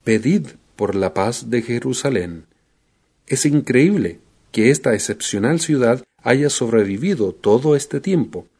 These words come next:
considerando la manera en que los humanos nos hemos comportado. ¿Acaso no hemos aprendido que solo Dios puede traer la paz que tanto necesita Jerusalén?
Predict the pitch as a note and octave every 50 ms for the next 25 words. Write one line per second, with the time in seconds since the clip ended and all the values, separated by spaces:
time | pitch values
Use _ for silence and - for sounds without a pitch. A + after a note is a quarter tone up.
0 | _ _ _ _ _ _ - - A#2+ A2+ - - B2+ A#2+ A#2 B2+ E3 G3 G#3+ F#3+
1 | A#2+ G2 F2+ F2+ F#2 G2 G2+ G2 G2 G2+ A2+ B2+ C#3 C#3+ C#3 A#2 A2 A2+ A2 G2
2 | G2+ F2+ - G2+ F#2 G2 A2+ B2+ C3 C#3 D3+ D3+ - - - G2+ F#2 F2 - -
3 | G2+ G2+ A2+ B2 B2 - - C#3 C3+ C3 D3+ D3 - - F2+ F2 E2 E2 D#2 -
4 | _ _ _ _ _ _ _ _ _ _ _ _ _ _ _ _ - - - -
5 | F3 F#3 - G#3+ G3 E3+ D3 D3 D#3 D#3+ D#3+ D#3 - C3+ - - G#2 F#2 F#2 F2+
6 | E2+ F#2+ G2 G#2+ A#2 C3+ C#3 C3+ _ - G#2 G2 - - A#2 A2 G2 F2+ F2 -
7 | F2+ G2 A2 A#2+ - - - A#2+ A#2 A2+ A2 A2 - G#2+ G2 G2+ G#2+ G#2+ A2 G2+
8 | F#2+ F2+ - G2 G#2 A2 A2 - - _ _ _ - G2 F#2+ - G2 G2 G#2 G#2
9 | - A#2+ A2+ A2 G#2+ - F2+ - - F#2+ F2+ - G2 - G#2 F#2+ G2 G2+ F#2+ -
10 | G#2+ G2+ G#2 A2+ A#2+ D3 F#3 G#3+ A3+